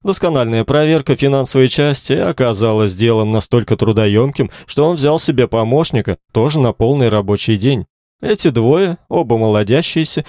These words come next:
в серых костюмах, пиджаки они, приходя, вешают на плечики,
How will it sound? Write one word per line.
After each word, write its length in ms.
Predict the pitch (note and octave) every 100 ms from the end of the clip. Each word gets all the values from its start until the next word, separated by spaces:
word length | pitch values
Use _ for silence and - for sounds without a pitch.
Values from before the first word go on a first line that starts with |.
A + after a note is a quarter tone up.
| -
в 40 | -
серых 300 | E3+ C3+ -
костюмах, 640 | A2 - C3+ D3 D#3 - _
пиджаки 500 | G3 A#2 C3 - A2
они, 240 | G2 G2
приходя, 500 | G2 G#2+ A#2+ A2 G#2+
вешают 400 | G2+ G#2 G#2+ G#2+
на 100 | A#2
плечики, 500 | A2+ C#3+ F#3 F3+ E3+